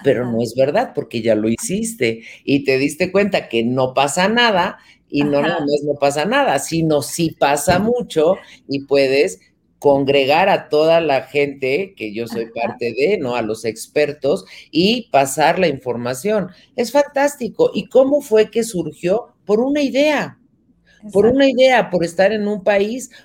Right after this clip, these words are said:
Speaker 1: por no poder hacer lo que tú estabas acostumbrada a hacer en tu país. Y entonces, ¿ahora qué hago? Porque soy inquieta, porque soy dinámica, y ¡pum!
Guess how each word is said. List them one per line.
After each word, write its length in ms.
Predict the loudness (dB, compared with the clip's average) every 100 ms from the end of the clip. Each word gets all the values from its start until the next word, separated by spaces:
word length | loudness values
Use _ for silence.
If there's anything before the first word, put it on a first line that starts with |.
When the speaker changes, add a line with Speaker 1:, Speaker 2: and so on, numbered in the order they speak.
| -2
Speaker 1:
por 160 | -2
no 140 | 0 -2
poder 280 | 2 4 4
hacer 280 | 2 0
lo 140 | 0 -2
que 120 | -4
tú 140 | -6 -6
estabas 340 | 0 0 0
acostumbrada 680 | -4 -6 -6 -2 2 4 2
a 20 |
hacer 240 | 2 2
en 160 | 2 2
tu 160 | -2 2
país. 380 | 2 2 -2 -8 -20 -6
Y 100 | -4
entonces, 340 | -2 -2 2
¿ahora 280 | 2 2 2
qué 120 | 2 2
hago? 280 | 2 2 0
Porque 240 | -4 -6
soy 260 | -4 -2 -2
inquieta, 500 | -2 -2 -2 -2 -6
porque 260 | -8 -8
soy 220 | -6 -4 -4
dinámica, 880 | -4 -4 -2 -2 -4 -2 -2 -2 -6 -20 _
y 400 | 0 2 0 -4 _ 2
¡pum! 380 | 4 4 -2